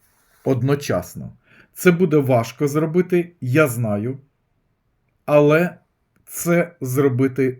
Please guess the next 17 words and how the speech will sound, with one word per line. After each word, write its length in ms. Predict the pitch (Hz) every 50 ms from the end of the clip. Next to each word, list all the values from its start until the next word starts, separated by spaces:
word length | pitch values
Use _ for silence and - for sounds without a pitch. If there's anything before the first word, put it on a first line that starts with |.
| _ _
треба 600 | _ 151 135 135 135 123 104 92 101 87 - _ _
нашим 380 | - 120 120 120 - - 113 110
дівчатам. 640 | 104 117 113 107 - - 107 90 87 - 87 85 - - - - _ _
І 120 | 127 135
я 140 | 135 143 143
вірю, 540 | 139 131 160 190 226 214 196 151 - - - _
що 300 | - - - - 151 139
у 140 | 127 120 123
них 260 | 127 165 190 185 - _ _ _ _
все 420 | _ - - - 160 156 170 160 - _ _
вийде. 500 | 104 104 123 123 104 92 - - 69 64 - - - - - - _ _
А 140 | - 160
що 240 | 165 - - 202 196
стосується 720 | 190 196 - 190 175 - 202 190 180 170 147 - - 156 151
мого 320 | 151 156 156 151 156 139
прогнозу 680 | - 143 147 143 147 147 139 123 107 95 104 98 - _ _
особисто, 800 | - 117 - - 135 120 117 131 147 147 147 - - 160 160 156